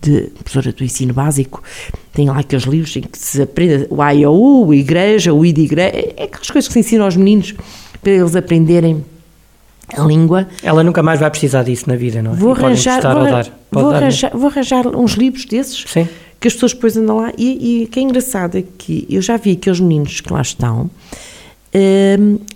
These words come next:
Speaker 1: a, a começarem a contar. Um, dois, três, lá estavam eles, engraçado. Portanto, o, o, o, o interesse é enorme,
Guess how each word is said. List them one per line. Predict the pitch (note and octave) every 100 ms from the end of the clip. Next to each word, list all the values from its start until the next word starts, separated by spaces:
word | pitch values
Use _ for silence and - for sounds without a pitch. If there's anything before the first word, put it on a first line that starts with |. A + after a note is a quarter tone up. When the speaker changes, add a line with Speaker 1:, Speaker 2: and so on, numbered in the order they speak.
| _ _ -
Speaker 1:
a, | A3+ A3+ - G#3+ G#3+
a | G#3+
começarem | A3+ - B3
a | A#3+
contar. | C#4 C#4+ D#4+ B3+ C4 - _ _
Um, | C#4+ D#4+ D#4
dois, | B3+ C4 C#4
três, | - -
lá | A4
estavam | - G4 F#4
eles, | E4 E4
engraçado. | - C#4 C4 - B3+
Portanto, | B3 - G3+
o, |
o, | - G#3 F3+ F3+ F#3
o, | E3 D#3 D3+ - - - - - - - - -
o | G#3
interesse | G3+ G#3+ C4 B3 - - - -
é | A3 B3 - - - _
enorme, | A3 A3+ G3+ G3 F#3+ G#3